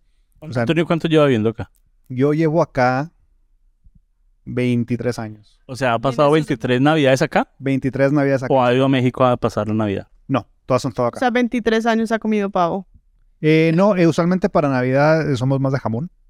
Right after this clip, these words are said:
Speaker 1: nosotros.
Speaker 3: Oh, ok.
Speaker 1: Y este, el pavo, ca-, es que nos enfada el pavo después de Thanksgiving, ya, ya no queremos pavo por todo un año. So, así, así somos.
Speaker 2: Y entonces vemos estas, estas influencias de, de, de cómo es la Navidad,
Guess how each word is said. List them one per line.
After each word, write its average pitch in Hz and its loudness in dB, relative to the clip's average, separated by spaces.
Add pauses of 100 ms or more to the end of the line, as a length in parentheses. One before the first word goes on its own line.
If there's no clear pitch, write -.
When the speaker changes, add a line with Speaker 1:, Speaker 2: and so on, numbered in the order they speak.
(100)
Speaker 1:
nosotros. 123 -6
Speaker 3:
Oh, 202 -18
ok. - -20 (400)
Speaker 1:
Y 123 -2
este, 120 -2
el 139 -2
pavo, 139 0 (180)
ca-, 147 -2
es 151 -4
que 165 -2
nos 165 0
enfada 139 2
el 127 0
pavo 135 0
después 123 -2
de 127 -2
Thanksgiving, 127 0
ya, 120 0
ya 117 -2
no 110 -4
queremos 117 -6
pavo 110 -12
por 113 -10 (260)
todo 117 0
un 113 -2
año. 113 -6 (800)
So, 113 -6 (140)
así, 110 -4
así 110 -2
somos. 113 -4 (680)
Speaker 2:
Y 165 -12
entonces 175 -6
vemos 202 0
estas, 185 0
estas 180 0 (260)
influencias 160 0
de, 180 4
de, 147 0
de 131 -2
cómo 135 0
es 147 4
la 165 4
Navidad, 147 2